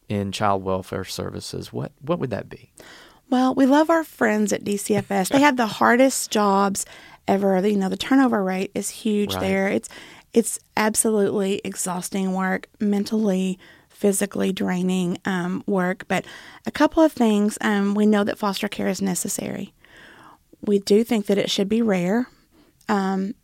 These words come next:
Speaker 2: rarer than it is, but it is necessary. Um, one thing that I am seeing again, the mindset shift, is to listen to the parent. What does the parent need to be successful?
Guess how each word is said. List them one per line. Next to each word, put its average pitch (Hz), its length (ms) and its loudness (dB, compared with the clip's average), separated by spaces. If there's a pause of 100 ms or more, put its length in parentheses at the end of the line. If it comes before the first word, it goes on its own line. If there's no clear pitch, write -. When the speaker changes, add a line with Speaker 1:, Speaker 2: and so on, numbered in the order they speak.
Speaker 2:
rarer 190 300 0
than 226 180 0
it 262 120 0
is, 185 260 -4
but 277 140 2
it 294 40 4
is 330 200 4
necessary. 202 760 -4 (440)
Um, 208 340 0
one 277 240 6
thing 277 220 4
that 214 180 -2
I 196 420 0 (880)
am 208 160 4
seeing 226 340 2
again, 196 400 2
the 202 60 2
mindset - 1200 -4
shift, 190 480 -4 (340)
is 196 280 4
to 233 120 2
listen 277 440 4
to 311 60 -2
the 233 100 -2
parent. 175 600 -4 (120)
What 240 300 0
does 302 140 0
the 254 100 -2
parent 208 360 -2
need 196 280 0
to 247 80 0
be 240 140 2
successful? 226 800 -4